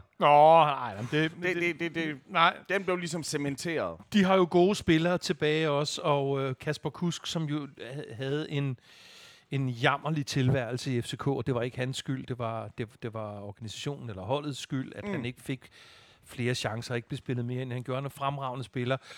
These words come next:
Speaker 1: og han driver jo faktisk gæk med os, øh, ved, ved, ved flere lejligheder. Og de har andre spillere, som også har, har højt niveau.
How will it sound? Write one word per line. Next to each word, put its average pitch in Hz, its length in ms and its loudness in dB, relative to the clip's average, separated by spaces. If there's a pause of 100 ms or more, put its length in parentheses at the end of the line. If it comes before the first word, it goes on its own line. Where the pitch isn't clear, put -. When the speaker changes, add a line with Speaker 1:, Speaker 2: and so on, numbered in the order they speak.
(200)
Speaker 1:
og 107 80 -6
han 135 220 -2
driver 123 320 -2
jo 127 140 -2
faktisk 113 500 -8
gæk - 380 -8
med 120 220 -2
os, - 300 -4
øh, 117 260 -6
ved, 117 220 -6
ved, 120 200 -6
ved 117 120 -8
flere 123 240 -4
lejligheder. 123 460 -4 (420)
Og 120 80 -6
de 123 80 -2
har 113 120 -4
andre 113 240 -6
spillere, 113 380 -6
som 113 220 -8
også 107 220 -8
har, 110 300 -10
har 107 240 -8
højt 113 320 -6
niveau. 117 320 -4